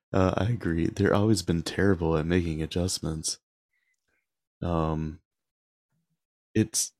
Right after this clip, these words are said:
maddening because the Lions are the, exactly the same way. And, you know, there's times during the season watching, uh, both the Lions and Michigan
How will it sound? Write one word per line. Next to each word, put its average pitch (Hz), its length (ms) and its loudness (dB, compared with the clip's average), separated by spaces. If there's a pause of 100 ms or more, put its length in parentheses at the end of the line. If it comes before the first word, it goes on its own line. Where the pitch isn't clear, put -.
(300)
maddening 92 680 6
because 87 260 4
the 85 100 4
Lions 92 400 4
are 82 120 4
the, 82 100 4
exactly 85 560 2
the 80 80 -2
same 85 340 4
way. 82 380 0 (560)
And, 85 480 0 (760)
you 127 80 6
know, 123 80 6
there's 131 220 2
times 139 520 2 (800)
during 113 220 4
the 107 60 4
season 104 400 2
watching, 90 680 0 (1200)
uh, 80 440 -2 (320)
both 101 240 2
the 95 80 0
Lions 95 480 4 (500)
and 101 220 2
Michigan 82 540 -2